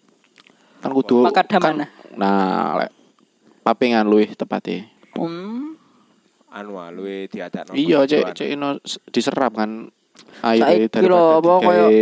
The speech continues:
Speaker 1: gorong-gorong.
Speaker 2: kayu-kayu dek pembong-pembong koyo wis di-, ketoki nang wong-wong.
Speaker 1: Muntu yo. Di pinggir dalan lautan.
Speaker 2: Iya, ndak munduk tok awak dhewe nek kepanasan yo ketara. Langsung nemen.
Speaker 3: Lumayan yo.
Speaker 2: Ya ndak lumayan tok, Le.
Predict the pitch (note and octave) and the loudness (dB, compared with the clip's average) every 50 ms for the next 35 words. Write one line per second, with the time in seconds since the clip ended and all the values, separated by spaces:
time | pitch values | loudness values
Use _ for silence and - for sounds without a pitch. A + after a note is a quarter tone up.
0 | G#3 - - - - - A2+ G#2 - F3+ F#3 F#3 F3 F#3 F#3 F3+ F3+ F3+ F3+ E3+ | 4 0 -4 -10 -4 -2 0 2 4 6 6 6 6 6 6 6 6 6 4 4
1 | D#3+ D3+ F3 F#3 F#3 F3+ F3 F3+ F3+ F3 E3+ E3+ F3 F3 E3+ F3 F3+ E3+ F3 F#3 | 4 2 2 2 0 0 0 2 0 0 0 0 0 2 4 4 4 4 4 2
2 | F#3+ - _ - F#3 - - - _ _ _ _ _ _ _ _ _ _ _ _ | 0 -2 _ -6 -6 -6 -6 -12 _ _ _ _ _ _ _ _ _ _ _ _
3 | _ - - - G3+ A3 G#3 - G#3 G3+ G3 G3 F#3 F3+ F3 E3+ E3+ D#3+ D#3+ D#3+ | _ -4 0 2 2 4 4 4 2 4 4 4 4 4 4 4 2 2 2 -2
4 | D#3+ - - B2+ B2+ A#2+ - C#3 B2+ A2 G#2 G2+ G#2 A2 B2 - _ _ _ _ | -6 -4 -2 -2 0 2 2 4 6 6 6 4 2 0 -6 -14 _ _ _ _
5 | _ _ _ _ - - - - - A2 A2 G#2+ G#2 G#2 G#2 G#2 G2+ G2+ G#2 G#2 | _ _ _ _ -4 -2 -2 0 0 0 0 2 2 2 2 2 2 2 2 2
6 | - - G#2+ G2+ G#2 A2+ E3+ F3 F3+ F3+ F3 F3 F3+ F3+ E3+ D3+ D#3+ F3 F3 E3+ | 2 0 -4 -4 -2 0 2 2 4 4 4 4 4 4 2 2 2 2 0 0
7 | F#3 F#3+ F3 - F#3 D#3+ F#3 F3+ F3 F3 - F3+ F3+ F#3+ F#3+ F#3 F3 - - - | 0 -2 0 2 2 4 4 4 4 2 2 0 0 0 0 -2 -4 -4 -4 -2
8 | F3 - F#3 F#3 F#3 F#3 G3 - G3 F#3+ F#3+ F#3 F3+ F3 E3 - - - - - | 0 0 2 2 2 0 0 0 0 2 4 4 4 4 2 0 -4 -10 -8 -6
9 | - - - D#3 - F3+ G#3 A#3 G#3 E3+ D#3+ D#3+ F#3 F#3 - _ _ _ _ _ | -6 -6 -2 0 2 4 4 4 4 4 4 2 2 -2 -6 _ _ _ _ _
10 | _ _ _ _ _ _ G3 E3+ E3+ - G#3 F3 E3 E3 E3 D#3 - - _ _ | _ _ _ _ _ _ 0 0 0 2 0 -2 -2 -6 -10 -14 -16 -20 _ _
11 | _ - E3+ E3 D#3+ D#3+ D#3 D#3 E3+ F3 F3 _ _ _ _ _ C#3 G#2+ G#2 G#2 | _ -4 -4 -2 -2 -4 -6 -6 -12 -16 -20 _ _ _ _ _ -18 -12 -10 -8
12 | G#2 G#2 G2+ F#2+ F#2 F2+ F2+ _ _ _ _ _ _ _ _ _ - D3+ D3 C3+ | -8 -8 -10 -12 -16 -20 -20 _ _ _ _ _ _ _ _ _ -2 0 2 4
13 | B2+ C3+ C3+ C#3 C#3+ C3+ B2 B2+ D3 - - E3 A#2+ B2 C#3+ | 4 4 4 2 2 2 0 0 0 0 0 2 2 4 2